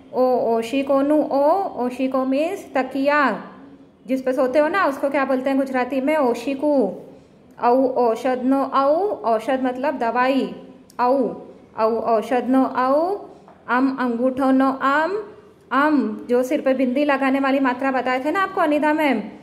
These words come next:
उसको भी गुजराती में अम की मात्रा ही बोलते हैं। अम अंगूठो नो अम, ये जो आपका थंब रहता है ना, उसको क्या बोलते हैं हिंदी में? अंगूठा, और गुजराती में अंगूठो। फिर से देखेंगे,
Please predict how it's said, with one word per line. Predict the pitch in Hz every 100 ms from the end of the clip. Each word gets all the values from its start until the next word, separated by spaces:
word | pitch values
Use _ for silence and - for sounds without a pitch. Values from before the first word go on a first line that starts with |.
| - - -
उसको | 247 - 277
भी | 269 294 339
गुजराती | 277 262 262 262 277
में | 330
अम | - 262 269 269
की | 311
मात्रा | 285 277 285
ही | 302
बोलते | 320 302 277
हैं। | 294 262 202 - - -
अम | 220 262
अंगूठो | 262 233 233 233 254 262
नो | 262 285
अम, | - 269 294 330 403 - - - 220
ये | 247
जो | 233 269
आपका | 262 269
थंब | 269 262
रहता | 285 269 285
है | 294
ना, | 403 339 226 - - -
उसको | - - 254
क्या | 269 262
बोलते | 262 262 285
हैं | 294
हिंदी | 269 247 254
में? | 262 269
अंगूठा, | 262 240 262 254 277
और | 254
गुजराती | 240 233 233 233 247
में | 240 269
अंगूठो। | 302 220 208 214 226 254 269 262 196 - - - - _ -
फिर | 233
से | 233 269
देखेंगे, | 269 277 277 285 330